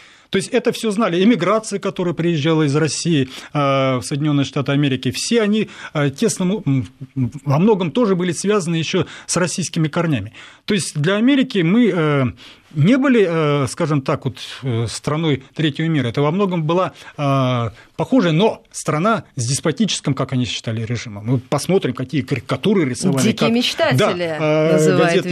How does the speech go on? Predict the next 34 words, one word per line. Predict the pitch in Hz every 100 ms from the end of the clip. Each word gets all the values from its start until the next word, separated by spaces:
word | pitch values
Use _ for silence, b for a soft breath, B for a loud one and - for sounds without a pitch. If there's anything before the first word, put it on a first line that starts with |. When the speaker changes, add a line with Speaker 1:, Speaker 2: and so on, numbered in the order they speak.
| 143
Speaker 2:
Вильсон. | - 190 147
Speaker 1:
Хе-, | 139
Херста | - 208 190 - 180 151
и | 147 151 156
многих | 170 160 160
других. | 165 202 147
То | 160
есть | 131
это | 160 156
действительно, | 147 - 175 B B B
э, | 127
как | 190 -
Кеннон, | 208 277 220
в | 139
конце | 151 143 143
концов, | 143 135 143
относился, | 160 156 151 180 117 - 104
да, | 131 175 135 B B -
я | 127
имею | 127 131
в | -
виду, | 139 98 85 B B -
а, | 143
отец, | 160 147 139 -
э, | 170 131 123 117 117 117 113
который, | 139 143 135 127 B 123
э, | 117 120 120
знаменитого | 120 135 135 120 113 110 107
впоследствии | - 117 131 101 - 104
тоже | 127 101 107
и | 110 107 101
дипломата, | 104 123 131 131
и | 107
посла, | 127 - 110